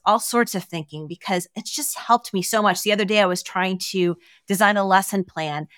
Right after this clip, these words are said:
for fifth and sixth graders, and I asked Chat G P T if it could give me ten different, uh, idea generators for fifth and sixth graders that would be appropriate.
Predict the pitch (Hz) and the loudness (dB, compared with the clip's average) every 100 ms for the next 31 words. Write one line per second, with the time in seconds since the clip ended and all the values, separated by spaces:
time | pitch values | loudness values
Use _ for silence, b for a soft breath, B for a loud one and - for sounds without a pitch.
0 | b b b - 208 202 185 220 208 190 | b b b 0 4 6 4 0 -2 -2
1 | 185 214 - 175 160 156 156 151 - 208 | 0 -2 -4 -4 -2 -2 -2 -4 -4 0
2 | 190 185 185 180 - b b b 202 202 | 2 4 2 -2 -4 b b b 2 4
3 | - 190 196 220 - - - 208 202 208 | 4 4 4 4 -2 -8 -2 -2 -2 -4
4 | 196 190 - - 254 240 190 208 202 180 | -8 -8 -8 -6 -2 -2 -4 -6 -8 -4
5 | 202 190 190 - - 214 233 220 196 196 | -4 -2 -4 -4 -2 2 2 2 2 2
6 | - 208 190 185 - - _ _ _ _ | 2 2 2 0 -6 -12 _ _ _ _
7 | - 180 165 - 202 170 240 262 196 208 | -2 2 2 4 2 2 0 0 4 4
8 | 202 185 180 180 185 180 - - _ 233 | 4 2 2 2 2 0 -6 -16 _ -2
9 | 220 220 208 - 208 202 202 - 180 - | 4 4 4 0 -4 -2 -6 -4 -6 -6
10 | 175 165 165 160 - 185 170 160 - 359 | -6 -2 -2 -2 -6 -8 -6 -6 2 0
11 | 381 190 165 | 2 2 2